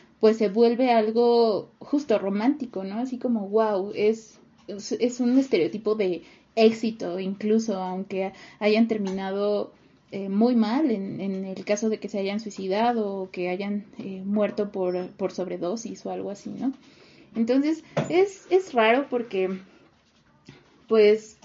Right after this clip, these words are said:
yo creo que todos cuando estamos detrás de una pantalla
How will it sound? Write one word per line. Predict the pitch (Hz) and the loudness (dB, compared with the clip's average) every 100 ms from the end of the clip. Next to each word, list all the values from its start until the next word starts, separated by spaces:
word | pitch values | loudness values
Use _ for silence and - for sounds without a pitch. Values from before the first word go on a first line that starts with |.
| - | -14
yo | 214 285 | -2 0
creo | 294 294 | 0 -2
que | 294 | -4
todos | 302 226 226 311 | -2 0 0 -2
cuando | 233 190 | -4 -4
estamos | 202 220 202 214 233 - | -4 -6 -6 -6 -8 -4
detrás | 180 165 180 202 202 | -4 -2 -4 -4 -2
de | 226 | -2
una | 220 208 202 202 202 | -2 -4 -6 -8 -8
pantalla | 185 190 185 190 294 | -8 -6 -6 -4 -6